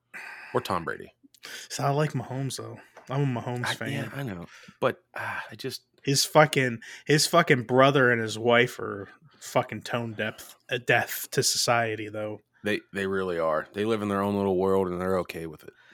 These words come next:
Speaker 2: Yeah, they
Speaker 1: I mean, I guess when you have that money and you have the key to K C, why not?
Speaker 2: Yeah, I mean, he's part owner of the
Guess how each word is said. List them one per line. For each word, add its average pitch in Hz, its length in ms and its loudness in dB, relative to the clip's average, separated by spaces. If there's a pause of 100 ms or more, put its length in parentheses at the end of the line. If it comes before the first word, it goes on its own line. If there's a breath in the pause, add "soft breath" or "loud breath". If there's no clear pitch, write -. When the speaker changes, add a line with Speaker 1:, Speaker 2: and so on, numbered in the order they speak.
(180 soft breath)
Speaker 2:
Yeah, 117 180 -10
they 113 300 -4
Speaker 1:
I - 760 -16
mean, 156 60 0
I 160 60 2
guess 165 160 2
when 143 80 -2
you 123 80 2
have 123 140 2
that 113 120 8
money 107 320 2
and 98 80 -2
you 95 80 0
have 98 100 -2
the 90 80 -6
key 98 200 -6
to 90 140 -4 (260)
K 95 160 -4
C, 95 280 -4
why 87 140 0
not? 90 260 -2 (560 soft breath)
Speaker 2:
Yeah, 147 360 0
I 123 80 -4
mean, 135 160 2
he's 160 200 2
part - 340 4
owner 143 380 2
of 117 120 -4
the 110 420 -2